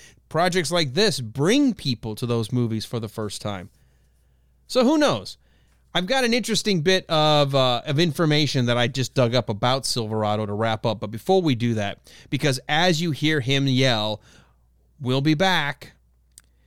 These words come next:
they start the ride, and I was hoping it would be Into the Sunset, but it's not exactly. It, it's, it, it, it's one of those tropes that shifts on the edge. You get the sense that they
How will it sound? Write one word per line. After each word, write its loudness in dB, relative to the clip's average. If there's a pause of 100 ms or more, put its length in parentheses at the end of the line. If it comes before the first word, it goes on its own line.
(240)
they -2
start 0
the 0
ride, 2 (120)
and 0
I 2
was 0
hoping 0
it 2
would 0
be 2
Into 0
the -4
Sunset, 0
but -2
it's -2
not 2 (100)
exactly. -2
It, -8
it's, -4
it, -12
it, -6 (240)
it's -6
one 2
of 2
those 2
tropes 0
that -6
shifts -2
on 0
the 2
edge. 2 (380)
You -2
get -2
the -4
sense 0
that -6
they -6